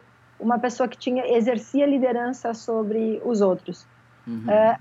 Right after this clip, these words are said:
Speaker 1: eu sofria bullying horrores, eu tenho doze graus de miopia, eu sou um morcego cego, eu vou pelo
Speaker 2: <laughs>
Speaker 1: som da voz,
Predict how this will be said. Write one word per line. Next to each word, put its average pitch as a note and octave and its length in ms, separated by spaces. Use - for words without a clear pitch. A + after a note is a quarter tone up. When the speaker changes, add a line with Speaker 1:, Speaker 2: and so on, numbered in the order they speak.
Speaker 1:
eu A#3+ 180
sofria B3 540
bullying A3+ 520
horrores, B3 840
eu A#3 140
tenho A#3+ 260
doze A#3 600
graus G3+ 480
de F3+ 80
miopia, A3+ 800
eu G3+ 180
sou A3 260
um - 20
morcego F#3+ 500
cego, A3 440
eu F#3+ 220
vou G3 160
pelo G3+ 220
Speaker 2:
<laughs> - 20
Speaker 1:
som G#3 220
da A3 160
voz, A3+ 540